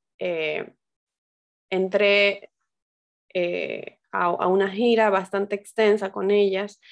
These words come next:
ella, Manuela, en ese tiempo era presidenta de la Asociación de Mujeres Guaraní de la Amazonía Ecuatoriana y entramos, eh, para una gestión. Entonces yo, eh, ellas siempre me invitaban y yo empecé a entrar con cámara en mano, ¿no? Y empecé a hacer fotos.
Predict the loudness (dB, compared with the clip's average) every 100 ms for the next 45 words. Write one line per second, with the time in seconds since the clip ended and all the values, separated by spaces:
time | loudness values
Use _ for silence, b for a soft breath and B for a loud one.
0 | B B B _ -4 0 2 2 2 2
1 | 0 -2 -8 -6 -2 0 0 0 -2 -4
2 | -4 -4 -2 -2 -4 -6 -6 -6 -2 -2
3 | -2 -4 -8 -6 -2 0 0 -2 -4 -2
4 | -2 0 0 0 0 0 -4 -8 -10 -6
5 | -4 -4 -6 -4 0 2 2 2 2 0
6 | 0 0 -2 0 0 0 -4 -18 -10 -6
7 | -6 -6 -6 -4 -4 -4 -6 -6 -6 -6
8 | -8 -6 0 2 2 -2 B B B B
9 | -8 -4 0 0 2 2 2 0 2 4
10 | 6 4 2 -2 -2 -2 -2 -2 -2 -2
11 | -4 -2 -2 -2 -4 0 2 4 2 0
12 | 0 0 0 -4 -6 -8 -12 -6 -4 -2
13 | -4 -4 -4 -2 -2 -2 -2 -2 -4 -6
14 | -10 -4 0 0 0 -4 -8 -6 -6 -2
15 | 0 0 0 -4 -4